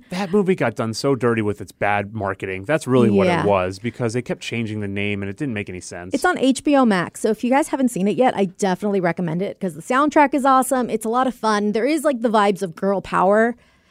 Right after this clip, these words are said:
Speaker 2: It's not a hundred percent overly done, I
Speaker 1: Yeah,
Speaker 2: think.
Speaker 1: and that's Margot Robbie, right?
Speaker 2: Yes.
Speaker 1: Nice, yeah.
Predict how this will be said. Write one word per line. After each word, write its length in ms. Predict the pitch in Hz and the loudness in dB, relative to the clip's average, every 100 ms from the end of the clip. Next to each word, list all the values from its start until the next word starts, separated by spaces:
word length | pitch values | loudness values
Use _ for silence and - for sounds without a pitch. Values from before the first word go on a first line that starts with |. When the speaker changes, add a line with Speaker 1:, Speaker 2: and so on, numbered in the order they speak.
| _ | _
Speaker 2:
It's 180 | - - | -8 0
not 120 | 233 | 2
a 40 | 208 | 2
hundred 340 | - 196 190 | 0 -4 -2
percent 360 | 202 - 175 - | -4 -4 -6 -4
overly 420 | 185 175 190 170 | -4 -2 -4 -4
done, 300 | 165 - - - - | -6 -8 -12 -14 -2
I 80 | 254 | 0
Speaker 1:
Yeah, 240 | 180 113 | 0 -2
Speaker 2:
think. 160 | 120 - | -8 -4
Speaker 1:
and 120 | 175 | 0
that's 120 | 220 | 2
Margot 220 | 220 170 | 2 4
Robbie, 300 | 156 143 101 | 6 4 4
right? 240 | 95 104 - _ | 0 -2 -4 _
Speaker 2:
Yes. 480 | - - - - - - | -16 -16 -16 -20 -18 -8
Speaker 1:
Nice, 340 | 160 - - | -8 -8 -8
yeah. 180 | 139 92 | -6 -6